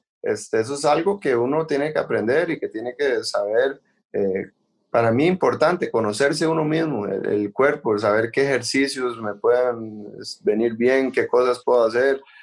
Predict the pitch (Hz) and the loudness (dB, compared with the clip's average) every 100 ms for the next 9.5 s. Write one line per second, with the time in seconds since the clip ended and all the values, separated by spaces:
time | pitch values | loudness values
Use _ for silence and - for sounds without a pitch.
0 | - - 117 110 107 110 101 117 139 135 | -16 -2 0 0 -2 -2 2 4 4 2
1 | 123 113 101 101 - 104 107 113 131 131 | 0 -4 -6 -10 -8 -6 -4 -4 -4 -6
2 | - _ _ _ - - 117 143 143 156 | -12 _ _ _ -18 -18 -4 2 2 0
3 | 143 120 113 101 104 139 127 123 - 127 | -2 0 0 0 2 0 -2 -6 -6 -6
4 | 123 113 104 113 120 101 95 101 107 117 | -4 -2 -2 -2 -2 -6 -6 -4 -4 -2
5 | 101 95 117 117 98 107 123 - 95 104 | 0 0 0 0 0 0 -2 -4 -2 -2
6 | 113 107 - 107 - - - - 110 113 | -2 -2 -2 -4 -8 -20 -20 -12 -8 -2
7 | 117 117 113 110 117 123 - _ _ - | 2 2 0 2 2 2 -2 _ _ -20
8 | _ _ - 120 113 107 - 95 101 104 | _ _ -2 2 4 2 2 2 4 4
9 | 117 107 98 113 113 | 2 2 2 0 -2